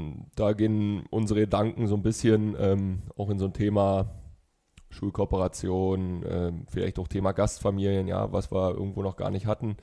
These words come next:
ähm, was so unsere Gedanken sind. Ja, vielleicht fühlt sich der ein oder andere auch in, in dem Thema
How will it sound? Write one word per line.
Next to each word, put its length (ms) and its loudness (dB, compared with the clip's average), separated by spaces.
ähm, 500 0
was 200 -2
so 180 0
unsere 240 0
Gedanken 420 0
sind. 240 2
Ja, 160 2
vielleicht 280 0
fühlt 160 -4
sich 120 -2
der 100 0
ein 140 2
oder 180 2
andere 220 2
auch 100 -4
in, 120 -4
in 260 -4
dem 240 -2
Thema 460 0